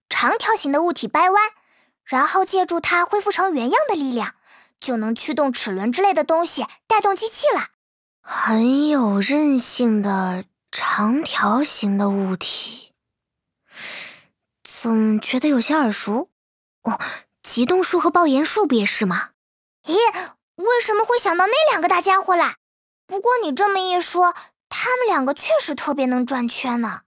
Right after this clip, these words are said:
Speaker 2: 而且力气特别大哦，突然蓄满全力一下子抡过来的话，就算是强大的我也会摔倒在地上。
Speaker 1: 所以极冻术和爆炎术也能被做成发条？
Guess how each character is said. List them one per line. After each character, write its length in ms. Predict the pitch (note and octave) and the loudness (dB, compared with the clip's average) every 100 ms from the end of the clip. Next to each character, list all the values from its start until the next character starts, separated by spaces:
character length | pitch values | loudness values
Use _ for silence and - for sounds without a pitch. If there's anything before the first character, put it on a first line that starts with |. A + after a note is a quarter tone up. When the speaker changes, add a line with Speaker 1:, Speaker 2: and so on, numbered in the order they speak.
| _ _ _ _ | _ _ _ _
Speaker 2:
而 160 | A#3+ | -2
且 220 | B3+ - A#3+ | 0 0 2
力 160 | C#4 | 2
气 120 | A#3+ | 0
特 220 | A#3+ - C4+ | 0 2 2
别 120 | A3+ | 2
大 260 | - - | 2 0
哦， 220 | - - - - - - _ - | 0 -4 -8 -18 -18 -18 _ -12
突 260 | - A3 A3+ | -6 -2 0
然 200 | G3 A3 | 0 -2
蓄 240 | - C4+ | -2 0
满 220 | G#3+ F#3+ | 0 0
全 360 | - - G3 A3 | -4 -2 0 2
力 240 | B3+ G#3+ - | 2 0 -2
一 100 | B3 | 0
下 160 | D#4+ | 2
子 100 | D4 | 2
抡 200 | C#4+ F4 | 2 2
过 80 | E4 | 2
来 100 | A#3 | 2
的 80 | A3 | 0
话， 280 | - - - _ _ _ _ - | 0 -2 -4 _ _ _ _ -12
就 240 | - E4+ | -4 -2
算 140 | D4 E4 | 0 -2
是 120 | D#4+ | -2
强 320 | - - B3+ | -2 0 2
大 140 | F#4+ | 2
的 80 | E4+ | 2
我 360 | C4 G3 F#3 - _ _ _ - | 0 0 -4 -8 _ _ _ -6
也 80 | G3+ | -4
会 140 | A#3+ | -2
摔 220 | - A#3+ | -2 0
倒 140 | A#3 F#3+ | 0 -2
在 100 | G#3+ | 0
地 160 | A#3+ | 2
上。 300 | G3+ - - _ _ _ _ _ - | 2 -2 -4 _ _ _ _ _ -16
Speaker 1:
所 420 | - - F4+ G#4 | -14 -4 2 2
以 160 | G4 | 2
极 260 | C#4 - E4 | -2 -4 0
冻 220 | G4+ G#4 | 2 2
术 200 | F#4+ F#4+ | 2 -2
和 180 | F4 F4 | 0 -2
爆 320 | G4 G#4 F#4 | 2 2 2
炎 280 | D4 C4+ E4+ | 0 -2 -2
术 360 | F4+ - G4 D#4 - - _ - | -2 0 0 0 -6 -18 _ -10
也 320 | C#4 C#4 C#4 | -6 -2 0
能 160 | C#4 | 0
被 80 | F#4+ D5 C#5 | 2 2 2
做 160 | G4 | 0
成 180 | - D#4 | 0 -2
发 200 | - E4 | -2 -2
条？ 420 | - C#4+ C#4+ D#4 | -2 0 0 -2